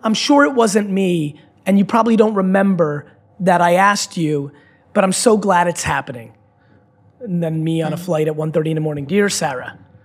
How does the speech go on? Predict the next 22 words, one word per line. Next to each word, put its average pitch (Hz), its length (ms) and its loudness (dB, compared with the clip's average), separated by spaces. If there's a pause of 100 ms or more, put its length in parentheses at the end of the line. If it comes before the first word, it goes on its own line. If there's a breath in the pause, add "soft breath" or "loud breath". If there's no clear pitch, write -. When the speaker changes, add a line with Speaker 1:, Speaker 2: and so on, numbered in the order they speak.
(300 soft breath)
Speaker 1:
uh, 175 280 2 (280)
it 185 120 -2
happened 190 500 -2
because 170 380 -4
you 180 100 -2
walked 196 260 2
into 185 160 0
my 165 140 -2
office, 170 580 -2 (460 soft breath)
cre-, 208 560 -4 (180)
where 208 180 2 (140)
I 196 140 2
heard 196 340 2
you, 160 360 -6 (280 loud breath)
I 180 240 -2 (280 soft breath)
thought 214 340 0
you 214 80 6
might 196 400 0
be 214 140 2
right, 170 460 -4 (220 loud breath)
I 175 140 -4
investigated, 175 960 -2